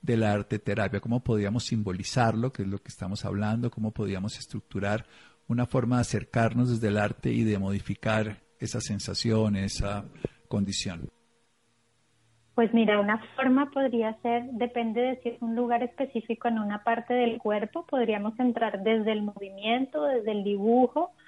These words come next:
Speaker 2: o desde la palabra, pero es, es importante sacar a la persona también de su zona de confort para que se permita sorprenderse. Entonces, podemos primero,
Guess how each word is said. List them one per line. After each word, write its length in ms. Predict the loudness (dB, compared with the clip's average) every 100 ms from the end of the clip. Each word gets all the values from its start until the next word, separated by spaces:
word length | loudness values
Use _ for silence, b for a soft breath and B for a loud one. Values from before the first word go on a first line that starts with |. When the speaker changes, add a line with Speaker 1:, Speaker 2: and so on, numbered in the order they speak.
| B B 2
Speaker 2:
o 120 | 6
desde 300 | 6 4 0
la 160 | 0
palabra, 540 | -2 2 4 4 0 -4
pero 260 | -6 -6 -6
es, 140 | -10 -12 _ -8
es 200 | -6 -4 -4
importante 600 | -2 0 0 -2 -4 -2
sacar 320 | -2 -2 -4
a 60 |
la 160 | -4 -4
persona 420 | -6 -8 -8 -6
también 340 | -6 -6 -4 -4
de 140 | -2
su 120 | -2
zona 300 | 0 -2 -2
de 100 | -2
confort 420 | -2 0 2 0 2
para 220 | -2 0
que 120 | -2
se 120 | -2
permita 520 | -2 -4 -4 -4 -4 0
sorprenderse. 880 | 0 0 -4 -6 2 2 2 -2 -10
Entonces, 480 | -8 -10 -10 -16 -20 -14
podemos 480 | -12 -12 -8 -6 -6 -8 b b b b _ _
primero, 580 | -2 0 2 2 2 -2